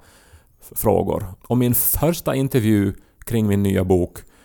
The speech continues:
urartade då i journalistens jämförande av B D S M med kannibalism. För, för journalisten hade då, eh, läst om en, eh, tysk man som annonserade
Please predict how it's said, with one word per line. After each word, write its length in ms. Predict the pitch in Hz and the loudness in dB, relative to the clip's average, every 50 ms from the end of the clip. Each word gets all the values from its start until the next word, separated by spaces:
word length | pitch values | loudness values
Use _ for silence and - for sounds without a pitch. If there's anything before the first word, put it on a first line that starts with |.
| _ _ _ _ _ _ - | _ _ _ _ _ _ 0
urartade 600 | 131 147 151 151 139 120 107 - - 107 98 98 | 2 4 4 4 4 4 4 2 -2 0 2 2
då 160 | 98 101 - - | 2 2 2 0
i 360 | 110 104 101 101 92 90 - | -2 0 0 -2 -4 -6 -8
journalistens 1080 | - - - - 101 101 104 107 120 123 - - - 107 101 101 98 - - - - - - | -8 -6 -4 -4 -2 -2 0 0 0 -2 -2 -2 -2 -2 0 0 0 -2 -2 -4 -4 -6 -6
jämförande 920 | 104 104 117 131 143 - - 120 104 98 98 185 190 190 90 92 95 85 - - _ _ _ _ _ _ _ _ | -4 -2 -2 -2 -2 -2 0 2 2 2 2 0 0 -2 -2 -2 -2 -4 -6 -10 _ _ _ _ _ _ _ _
av 360 | - - 92 92 92 - - - | -6 -4 -2 -2 -2 -2 -6 -12
B 340 | - - 98 95 113 117 113 | -14 -8 -4 -2 0 0 2
D 180 | 104 104 104 101 | 2 2 2 2
S 260 | 107 113 - - - | 2 0 -2 -2 -4
M 180 | 101 92 92 82 | -4 -4 -4 -2
med 380 | 98 101 98 98 95 92 - - | -2 0 0 0 -2 -4 -8 -8
kannibalism. 680 | - - 104 101 98 92 101 110 120 117 - - - 82 - - - - - - - - - - - _ | -6 -4 -2 -2 0 0 0 0 0 0 -2 -4 -8 -10 -12 -14 -16 -20 -20 -20 -20 -20 -20 -20 -20 _
För, 200 | - - 110 104 | -8 -4 -4 -4
för 140 | - - 107 | -2 -2 0
journalisten 580 | - 113 110 110 120 135 - - - 123 113 | 2 2 4 4 2 2 0 0 0 0 2
hade 240 | 101 117 110 107 101 | 0 0 0 0 0
då, 360 | 98 104 104 98 95 87 - - - - - - - _ - | 2 2 2 2 2 0 -6 -14 -20 -20 -20 -20 -20 _ -6
eh, 180 | 98 98 95 95 | -4 -2 0 2
läst 480 | 101 107 107 104 101 - - _ - - - | 4 4 4 2 2 -2 -6 _ -16 -10 -4
om 220 | - 104 95 98 | -2 -2 0 0
en, 240 | 95 95 98 98 98 | 0 0 0 0 0
eh, 160 | 95 92 92 90 | 0 0 -2 -4
tysk 500 | - - - - - 127 131 - - - | -4 -4 -4 -2 0 0 -2 -2 -2 0
man 460 | 110 107 104 104 98 95 92 87 87 | 2 2 4 2 2 0 -2 -4 -6
som 320 | - - 98 95 95 92 | -4 -2 -2 -2 -2 -2
annonserade 840 | 90 98 101 98 95 - - 117 113 110 98 95 95 95 92 90 | -2 0 0 0 0 0 0 0 2 2 2 0 0 0 -2 -2